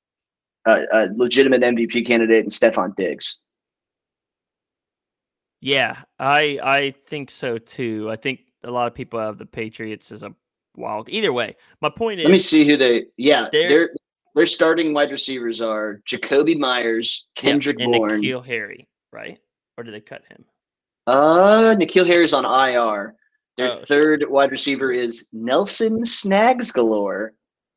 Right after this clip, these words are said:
Speaker 2: That's right. That's right. And
Speaker 1: I
Speaker 2: then
Speaker 1: forgot he went there.
Speaker 2: they signed two tight ends that people are jazzed about,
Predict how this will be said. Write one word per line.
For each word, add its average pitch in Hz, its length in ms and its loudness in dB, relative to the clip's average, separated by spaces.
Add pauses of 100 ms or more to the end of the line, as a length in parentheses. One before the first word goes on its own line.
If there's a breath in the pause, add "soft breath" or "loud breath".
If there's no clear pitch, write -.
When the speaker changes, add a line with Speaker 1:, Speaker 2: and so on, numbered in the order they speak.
(280)
Speaker 2:
That's 160 260 -2
right. 117 260 -4 (220)
That's 123 200 -12
right. 101 340 -10 (100)
And 120 180 -4
Speaker 1:
I 131 60 4
Speaker 2:
then 131 120 6
Speaker 1:
forgot 147 260 4
he 139 100 4
went 113 240 2
there. 110 260 0 (540)
Speaker 2:
they 127 140 -2
signed 180 360 -6
two 175 380 -6
tight 143 360 -6
ends 135 380 -10
that 117 220 -12
people 120 260 -10
are 113 140 -6 (100)
jazzed 113 480 -6
about, 127 400 -8